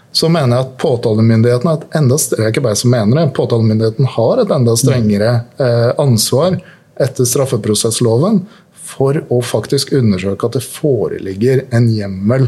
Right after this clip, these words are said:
som holder, eh, hele veien, eh, inn gjennom domstolsapparatet.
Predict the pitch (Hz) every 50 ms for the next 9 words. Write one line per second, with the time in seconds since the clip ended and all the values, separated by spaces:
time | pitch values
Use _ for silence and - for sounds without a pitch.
0 | 117 - - - 135 120 117 - - 117 104 101 98 95 95 117 104 104 120 113
1 | - _ _ - - 123 113 110 110 110 110 131 123 104 101 98 104 101 101 107
2 | 117 120 120 113 113 - - 127 120 113 113 117 120 123 110 104 104 110 107 101
3 | 104 107 107 107 107 110 113 113 113 107 104 110 101 98 98 - - 110 107 -
4 | - - 110 - - - - - 123 117 - 135 135